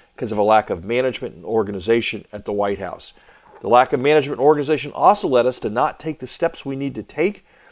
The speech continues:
to prepare our hospitals for the crisis they're gonna face in the coming days as emergency rooms and I C Us are overwhelmed with patients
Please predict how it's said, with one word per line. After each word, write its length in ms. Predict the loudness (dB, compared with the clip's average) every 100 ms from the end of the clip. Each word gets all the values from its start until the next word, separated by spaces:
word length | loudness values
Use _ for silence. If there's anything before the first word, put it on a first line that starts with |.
| _ _
to 100 | -8
prepare 500 | -6 -6 -2 0 2
our 200 | 2 -2
hospitals 640 | -2 0 0 0 -4 -6 -6
for 140 | -6
the 60 | -6
crisis 460 | -2 -2 -2 -8
they're 160 | -6 -4
gonna 160 | -4
face 480 | -4 -2 0 0 -6 -16 _ -12
in 100 | -6
the 80 | -6
coming 440 | -4 -4 -4 -2
days 460 | 4 4 4 -2 -12 _ _ -10
as 160 | -6
emergency 600 | -2 2 2 2 -6 -8
rooms 320 | -6 -6 -8
and 100 | -16 -14
I 220 | -6 -4
C 300 | -4 -4 -2
Us 240 | -2 -2 -6
are 160 | -10
overwhelmed 720 | -8 -6 -4 2 4 4 0 -8
with 240 | -10 -8
patients 500 | -6 -4 -4 -8